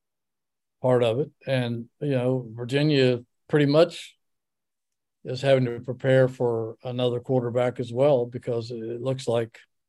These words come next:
Tyler Van Dyke is not gonna play, and that, uh, the kid Garcia, the backup, who's played in four games, finished off last week's game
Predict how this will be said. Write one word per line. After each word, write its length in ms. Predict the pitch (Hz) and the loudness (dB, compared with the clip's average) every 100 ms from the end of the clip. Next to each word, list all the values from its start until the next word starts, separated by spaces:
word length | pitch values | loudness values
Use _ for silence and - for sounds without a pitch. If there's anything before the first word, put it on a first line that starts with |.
| _ _ - | _ _ -2
Tyler 360 | 131 127 117 | 2 4 2
Van 220 | 113 117 | 0 -2
Dyke 300 | 113 131 156 | 0 2 0
is 120 | 110 107 | -2 -10
not 220 | 107 107 | -10 -10
gonna 180 | 113 107 | -10 -10
play, 360 | 120 113 120 | -4 -2 -2
and 100 | 117 | -4
that, 280 | 113 110 - | -4 -8 -6
uh, 260 | 107 104 107 107 _ _ - - _ _ _ _ | -4 -4 -6 -12 _ _ -20 -20 _ _ _ _
the 160 | 139 120 | -14 -12
kid 300 | - 135 127 | -2 0 2
Garcia, 540 | 127 120 117 143 147 | 2 0 0 0 2
the 80 | 113 | 2
backup, 500 | 110 123 143 113 110 - | 2 0 0 -2 -4 -6
who's 220 | 120 110 | -8 -8
played 300 | - 131 120 | -6 -2 -2
in 140 | 113 107 | -2 -8
four 300 | 104 123 123 | -4 -4 -2
games, 480 | 107 104 117 - - _ _ _ _ _ _ _ | -6 -8 -10 -14 -20 _ _ _ _ _ _ _
finished 400 | 151 160 151 - | 4 6 6 6
off 240 | 131 127 | 6 6
last 320 | 131 139 143 123 | 4 4 2 -2
week's 220 | 117 - | -8 -6
game 500 | 131 123 120 120 | -2 -2 -2 -4